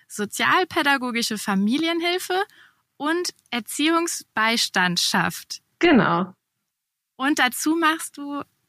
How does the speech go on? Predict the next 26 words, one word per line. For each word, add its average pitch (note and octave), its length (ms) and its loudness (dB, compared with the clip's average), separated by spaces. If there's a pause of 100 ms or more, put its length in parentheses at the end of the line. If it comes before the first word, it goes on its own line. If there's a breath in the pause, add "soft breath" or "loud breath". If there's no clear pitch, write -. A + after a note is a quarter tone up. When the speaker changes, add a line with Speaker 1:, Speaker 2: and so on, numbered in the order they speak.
(120)
Speaker 1:
Trainingskurse, D4+ 1080 0
soziale C4 440 -2
Trainingskurse B3+ 800 -2
für D4 440 -2 (380 loud breath)
Jugendliche, C#4 920 -2 (540)
die A#3 200 -2
straffällig F#3 640 -2
geworden E3+ 440 -2
sind. E3 380 -6 (180)
Speaker 2:
Genau. F#3 460 4 (760)
Speaker 1:
Okay. A3 340 -2 (560)
Was - 180 -4
macht F#4+ 180 2
man G#3+ 140 4
denn F#3+ 160 4
da? F3+ 300 0 (760)
Speaker 2:
Genau, G3 380 6
ähm, A#3+ 400 6
also G#3+ 240 4
ich A3+ 200 2 (320)
sag F#3+ 180 4
erst F#3 120 0
mal G3+ 100 4
was F3+ 200 2
zur F#3+ 120 0
Familienhilfe. F#3 1120 6